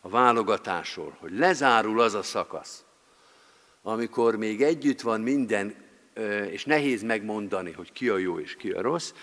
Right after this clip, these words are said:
Most jön egy másik szakasz, egy egyértelműsítő szakasz, a szétválogatás, amikor Isten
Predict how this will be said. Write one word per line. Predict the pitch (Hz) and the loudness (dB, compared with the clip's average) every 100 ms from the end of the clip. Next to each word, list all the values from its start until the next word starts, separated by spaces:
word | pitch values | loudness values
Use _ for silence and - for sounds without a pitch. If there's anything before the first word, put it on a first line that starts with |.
| - - - - | -20 -20 -20 -2
Most | 127 - | -2 0
jön | 156 | 2
egy | 131 110 | 2 2
másik | 135 156 113 - 95 | 4 6 4 -2 -8
szakasz, | - 127 123 | -8 -6 -6
egy | 117 123 | -6 -2
egyértelműsítő | 165 127 123 104 113 92 90 82 90 - 82 | -2 2 2 2 0 -2 -4 -8 -10 -12 -10
szakasz, | 135 139 110 | -8 -6 -8
a | - | -10
szétválogatás, | - 143 165 151 123 117 110 - 101 90 - - - - - | -6 -4 2 4 6 4 0 -2 -4 -4 -10 -18 -20 -20 -12
amikor | 104 98 107 | -10 -4 -2
Isten | 175 185 - - 101 92 | 2 2 2 0 -2 -4